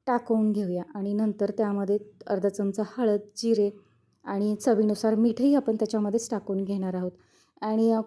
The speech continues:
खोबरं तर आपण बारीक केलेलं होतं, मग आपण, अ, हवे तेवढे तीळ आणि शेंगदाणे, अ, जेवढे आपल्याला मसाला करायचा आहे तेवढा आपण त्याच्यामध्ये टाकून घेऊया.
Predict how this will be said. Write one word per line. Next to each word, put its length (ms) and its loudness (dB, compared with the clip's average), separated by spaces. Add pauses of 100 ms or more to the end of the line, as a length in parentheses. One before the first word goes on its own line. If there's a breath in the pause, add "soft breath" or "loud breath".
खोबरं 360 4
तर 80 6
आपण 240 4
बारीक 320 4
केलेलं 320 4
होतं, 380 0
मग 140 -4
आपण, 320 -4
अ, 80 -4 (500 soft breath)
हवे 180 4
तेवढे 300 6
तीळ 340 2 (100)
आणि 180 0
शेंगदाणे, 520 2 (100)
अ, 120 -4 (120)
जेवढे 280 4
आपल्याला 320 4
मसाला 360 2
करायचा 440 0
आहे 140 -2
तेवढा 200 2
आपण 200 -2
त्याच्यामध्ये 480 -2
टाकून 380 -2
घेऊया. 300 -6